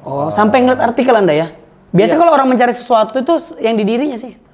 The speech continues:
Speaker 2: Enggak kan?
Speaker 1: Oh, enggak.
Speaker 2: Li-, Line Today kan sekarang juga
Speaker 1: Ah, gitu.
Speaker 2: sering banget kan update-update
Speaker 1: Ah.
Speaker 2: informasi
Speaker 1: Iya sih, berita-berita
Speaker 2: gitu kan.
Speaker 1: terbaru sih.
Speaker 2: Heeh. Jadi, eh, mood swing itu beda ya?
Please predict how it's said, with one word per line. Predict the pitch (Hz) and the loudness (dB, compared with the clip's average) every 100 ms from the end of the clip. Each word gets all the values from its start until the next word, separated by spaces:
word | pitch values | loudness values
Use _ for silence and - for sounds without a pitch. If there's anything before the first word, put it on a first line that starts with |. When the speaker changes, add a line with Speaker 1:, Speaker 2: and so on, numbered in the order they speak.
| _ | _
Speaker 2:
Enggak | - 175 202 131 | -16 -10 -4 -4
kan? | 233 254 | -4 -10
Speaker 1:
Oh, | 160 | -12
enggak. | 190 147 - | -12 -12 -8
Speaker 2:
Li-, | 151 185 | -6 -4
Line | 196 208 | -4 -4
Today | 214 214 262 | -6 -2 -2
kan | 370 | -4
sekarang | 359 247 269 359 359 | -8 -8 -6 -8 -6
juga | 233 | -2
Speaker 1:
Ah, | 202 214 | 0 0
gitu. | 202 | -4
Speaker 2:
sering | 202 202 | -8 -8
banget | 190 277 339 214 | -8 -10 -12 -16
kan | - 104 | -14 -12
update-update | 127 127 120 110 104 110 | -10 -10 -12 -14 -14 -16
Speaker 1:
Ah. | - _ | -20 _
Speaker 2:
informasi | 120 113 | -20 -4
Speaker 1:
Iya | 165 | -2
sih, | 156 | 0
berita-berita | 160 151 151 151 147 | 0 -2 -2 -4 -4
Speaker 2:
gitu | 139 | -6
kan. | 156 | -8
Speaker 1:
terbaru | 151 156 156 | -8 -8 -10
sih. | - 160 | -12 -18
Speaker 2:
Heeh. | 139 - 98 98 113 | -20 -20 -20 -20 -16
Jadi, | 113 165 | -10 -10
eh, | 233 208 139 | -10 -14 -14
mood | 143 143 | -12 -12
swing | 175 | -12
itu | 190 | -12
beda | 151 117 | -14 -14
ya? | 98 98 | -16 -20